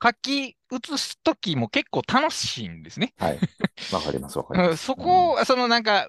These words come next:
Speaker 1: めんどくさいことをしてるけど、こう、メリットがあるよっていう話じゃなくて、そのデメリットそのものを楽しんでる感覚があるので、だから、むしろ、その、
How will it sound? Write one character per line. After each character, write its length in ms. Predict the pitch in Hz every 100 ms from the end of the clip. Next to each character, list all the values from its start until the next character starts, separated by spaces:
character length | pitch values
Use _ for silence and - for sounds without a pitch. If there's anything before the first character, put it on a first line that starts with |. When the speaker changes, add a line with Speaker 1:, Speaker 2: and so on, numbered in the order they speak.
| -
Speaker 1:
め 180 | 220 311
ん 120 | 330
ど 100 | 330
く 60 |
さ 100 | -
い 40 | 240
こ 100 | 220
と 100 | 202
を 40 |
し 60 | -
て 100 | 254
る 80 | 247
け 80 | 214
ど、 120 | 180
こ 240 | 240 247
う、 40 | 190
メ 100 | 247
リ 80 | 226
ッ 40 |
ト 100 | 180
が 100 | 165
あ 60 | 190
る 80 |
よ 100 | 214
っ 20 | 185
て 80 | 180
い 20 |
う 20 |
話 200 | 220 190
じ 40 | 127
ゃ 20 |
な 60 |
く 60 | 120
て、 260 | 175 156 - _ _ _ _ -
そ 100 | 208
の 260 | 277 247 165
デ 120 | 214
メ 140 | 311 339
リ 80 |
ッ 40 | 240
ト 80 | 220
そ 100 | 262
の 60 |
も 100 | 262
の 40 | 196
を 160 | 269
楽 120 | 294 -
し 140 | 285
ん 60 | 269
で 100 | 254
る 100 | 233
感 200 | 240 220
覚 220 | 202 202
が 240 | 180 123
あ 60 | 123
る 100 | 135
の 120 | 95
で、 340 | 95 - - _ _ _ _ _
だ 120 | 196
か 100 | 214
ら、 280 | 143 107 - - _
む 180 | 202 262
し 180 | 359
ろ、 320 | 254 269 247 - -
そ 80 | 170
の、 240 | 156